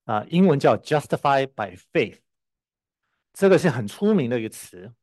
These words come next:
在教会历史里面，我们稍微讲一下。啊，有一个十六世纪，有一个天主教的一个神父，叫马丁路德。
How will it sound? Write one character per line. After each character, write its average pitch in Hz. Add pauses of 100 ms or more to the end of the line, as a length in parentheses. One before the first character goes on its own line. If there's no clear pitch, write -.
(100)
在 117
教 170
会 160
历 170
史 -
里 101
面， 107
我 95
们 95
稍 139
微 135
讲 123
一 95
下。 - (580)
啊， 104
有 110
一 165
个 131 (180)
十 -
六 202
世 165
纪， 120
有 101
一 135
个 107 (400)
天 185
主 131
教 123
的 110
一 -
个 98
神 107
父， 131 (500)
叫 131
马 101
丁 165
路 143
德。 78